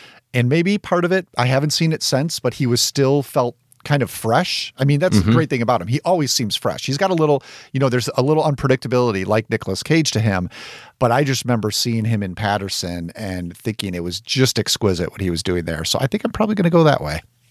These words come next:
Speaker 2: Okay. I know this was tough for Sam to put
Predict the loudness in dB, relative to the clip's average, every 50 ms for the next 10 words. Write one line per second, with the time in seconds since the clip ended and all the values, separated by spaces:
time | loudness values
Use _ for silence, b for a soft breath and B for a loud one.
0 | _ _ _ _ -4 -2 0 0 -2 -2 -4 -4 -2 0 0 2 2 2 0 0
1 | 0 -2 -4 -6 -8 _ _ _ _ -2 -2 0 0 0 -2 -2 -4 -6 -4 0
2 | 0 0 0 -2 -2 -2 -2 -2 0 0 0 2 0 0 -2 -4 -6 -10 _ _
3 | _ -20 _ _ -4 -4 -2 0 0 0 0 0